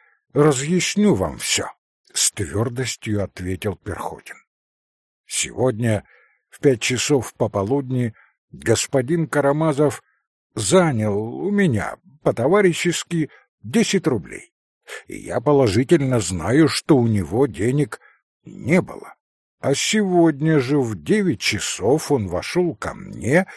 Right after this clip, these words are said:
неся в руках на виду пачку сторублевых бумажек, примерно в две или даже в три тысячи рублей. Руки же у него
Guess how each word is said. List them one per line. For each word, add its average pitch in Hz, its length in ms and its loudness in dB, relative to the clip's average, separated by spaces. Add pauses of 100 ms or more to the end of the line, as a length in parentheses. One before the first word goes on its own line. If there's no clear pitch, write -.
(300)
неся 123 760 2
в 98 120 -6
руках 135 680 0
на 123 220 2
виду 117 680 -2 (420)
пачку 107 560 0
сторублевых 120 1000 0
бумажек, 214 720 -2 (340)
примерно 104 680 0
в 76 300 -10
две 160 520 0
или 55 320 -12
даже 110 360 0
в - 140 -6
три 127 320 2
тысячи 185 500 -2
рублей. 196 480 -4 (760)
Руки 120 540 0
же 95 200 -4
у 90 160 -4
него 87 440 -6